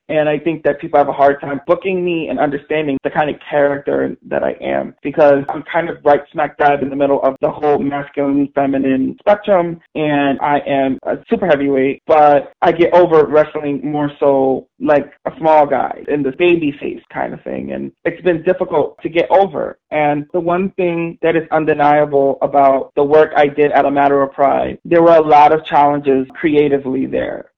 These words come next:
A hundred and fifty percent. If I were to compare it, and this is not me blowing smoke up my own ass, think Becky Lynch. I wasn't supposed to get that over there.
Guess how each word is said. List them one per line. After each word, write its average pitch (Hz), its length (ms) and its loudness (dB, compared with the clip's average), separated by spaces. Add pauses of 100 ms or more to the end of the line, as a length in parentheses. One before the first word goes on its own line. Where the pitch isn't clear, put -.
(120)
A 165 140 6
hundred 156 420 -2
and 156 200 -10
fifty 143 200 -4
percent. - 500 -8 (100)
If 175 100 4
I 175 160 8
were 208 100 6
to 202 60 4
compare 175 560 2
it, 147 240 -4
and 156 140 -4
this 156 120 -4
is 151 120 -6
not 151 340 0
me 147 140 -8
blowing 143 340 -2
smoke 139 240 -2
up 139 80 -6
my 139 120 -2
own 139 180 -4
ass, 139 240 -4 (240)
think 196 280 0
Becky 170 320 0
Lynch. 143 320 0 (400)
I 175 100 2
wasn't 175 440 2
supposed 156 440 0
to 151 40 -6
get 139 300 -2 (100)
that 143 240 4
over 139 400 -2
there. 135 480 -4